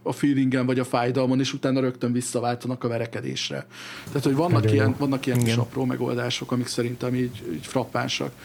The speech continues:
Speaker 1: Egyébként azt akartam kérdezni, hogy így most, hogy így egymás után sűrű megnéztem a Park Chan-wook filmeket is, meg ugye most ezt, hogy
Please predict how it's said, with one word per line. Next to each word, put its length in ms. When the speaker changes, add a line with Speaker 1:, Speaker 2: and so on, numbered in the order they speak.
Speaker 1:
Egyébként 280
azt 160
akartam 360
kérdezni, 400
hogy 100
így 180
most, 240
hogy 120
így 400
egymás 520
után 540
sűrű 400
megnéztem 600
a 260
Park 200
Chan-wook 360
filmeket 500
is, 200
meg 160
ugye 160
most 280
ezt, 300
hogy 200